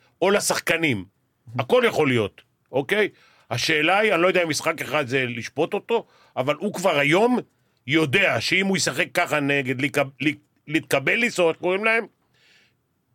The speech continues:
הוא כבר מתחיל להסתבך. הוא נכנס לרשימת ההפתעות. זה הסיפור. לא מעניין אותי שחקן טוב, לא טוב. אתה לא מתאים למאמן, אתה לא מתאים לשחקנים, אתה לא מתאים למערכת, אתה לא מתאים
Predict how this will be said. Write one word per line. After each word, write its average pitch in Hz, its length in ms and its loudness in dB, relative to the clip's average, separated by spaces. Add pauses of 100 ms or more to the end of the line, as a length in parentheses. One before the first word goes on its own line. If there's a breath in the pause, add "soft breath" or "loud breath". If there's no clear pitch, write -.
(160)
הוא 151 140 -4
כבר 180 160 0
מתחיל 180 220 0
להסתבך. 151 520 -2 (1800)
הוא 151 120 0
נכנס 196 300 0
לרשימת 185 520 0
ההפתעות. 147 520 0 (1500 loud breath)
זה 202 160 0
הסיפור. 202 480 -2 (380)
לא 170 160 2
מעניין 277 360 2
אותי 196 140 0
שחקן 202 440 -2
טוב, 202 260 0
לא 185 200 2
טוב. 120 200 0 (340 soft breath)
אתה 131 160 0
לא 220 180 4
מתאים 233 200 0
למאמן, 196 440 2
אתה 170 140 0
לא 196 160 2
מתאים 196 200 -2
לשחקנים, 180 500 -2
אתה 165 120 0
לא 180 140 0
מתאים 180 240 -2
למערכת, 175 440 0
אתה 175 100 -2
לא 190 160 0
מתאים 190 260 -2